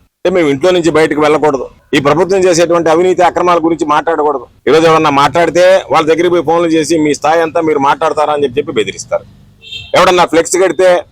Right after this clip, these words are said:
"మీరు ఫ్లెక్స్ కట్టే అధికారం మీకు ఎక్కడుంది? ఏదన్నా కడితే తెలుగుదేశం వాళ్ళు కట్టాలా, మేము కాపాడాలా ఆ ఫ్లెక్సీని ఊరు చెంచకుండా, కానీ మీరు కట్టడానికి లేదని" చెప్పి, చెప్పి పోలీసు వాళ్ళు వచ్చి చించేస్తారు.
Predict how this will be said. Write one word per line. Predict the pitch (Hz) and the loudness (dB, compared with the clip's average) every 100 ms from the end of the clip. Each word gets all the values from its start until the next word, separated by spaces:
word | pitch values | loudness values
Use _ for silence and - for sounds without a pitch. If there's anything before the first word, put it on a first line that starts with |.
| 143 | 0
"మీరు | 180 160 | 0 2
ఫ్లెక్స్ | 151 - 190 | 0 0 0
కట్టే | 180 | 0
అధికారం | 175 170 175 170 | 0 0 0 0
మీకు | 165 156 | 0 -2
ఎక్కడుంది? | 156 165 165 | -2 -2 0
ఏదన్నా | 156 180 | 0 -2
కడితే | 165 160 165 | -2 -2 -2
తెలుగుదేశం | 139 160 185 175 170 | -2 0 0 -2 -2
వాళ్ళు | 165 | -2
కట్టాలా, | 156 151 165 | -2 -2 -2
మేము | 165 160 | 0 -2
కాపాడాలా | 175 160 160 170 160 | 0 -2 0 0 0
ఆ | |
ఫ్లెక్సీని | 151 156 139 156 | 0 -2 -2 -2
ఊరు | 160 | -2
చెంచకుండా, | 151 151 - 151 | -2 -4 -4 -2
కానీ | 147 147 143 - - - 139 | 0 0 -2 -4 -18 -6 -2
మీరు | 160 | 0
కట్టడానికి | 123 123 180 180 165 | 0 0 2 2 2
లేదని" | 180 180 175 | 2 2 0
చెప్పి, | 156 | -2
చెప్పి | 175 143 | -4 -2
పోలీసు | 202 190 185 | 0 2 2
వాళ్ళు | 185 | 0
వచ్చి | 180 165 156 | 0 -4 -6
చించేస్తారు. | 165 156 - - | -4 -4 -4 -8